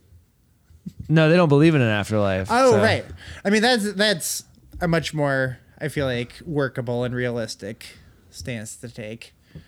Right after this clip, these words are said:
Speaker 2: Who
Speaker 1: Yeah,
Speaker 2: only,
Speaker 1: yeah.
Speaker 2: does anyone only believe in heaven?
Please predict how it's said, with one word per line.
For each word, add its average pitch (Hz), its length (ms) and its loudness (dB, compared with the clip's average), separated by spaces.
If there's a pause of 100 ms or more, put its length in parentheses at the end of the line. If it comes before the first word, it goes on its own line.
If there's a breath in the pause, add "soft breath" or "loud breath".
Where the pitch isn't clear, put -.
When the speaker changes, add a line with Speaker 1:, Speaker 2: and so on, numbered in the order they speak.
(580 loud breath)
Speaker 2:
Who 294 140 6
Speaker 1:
Yeah, 320 100 6
Speaker 2:
only, 277 260 4
Speaker 1:
yeah. - 60 0
Speaker 2:
does - 160 4
anyone 247 380 2
only 185 420 0
believe 190 300 -2
in 175 80 -2
heaven? 170 480 -4